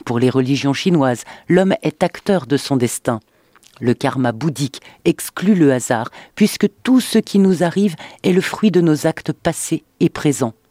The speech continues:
Karma veut dire littéralement acte de la pensée,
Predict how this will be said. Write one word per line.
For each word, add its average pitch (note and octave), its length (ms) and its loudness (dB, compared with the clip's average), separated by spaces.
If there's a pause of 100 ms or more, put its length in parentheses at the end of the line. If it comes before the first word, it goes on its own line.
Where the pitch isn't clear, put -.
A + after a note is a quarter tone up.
(340)
Karma C3 360 0
veut C3 120 -4
dire B2+ 160 -4
littéralement B2+ 600 -2 (260)
acte - 480 -6 (240)
de B2 80 0
la G#2 140 2
pensée, - 460 -4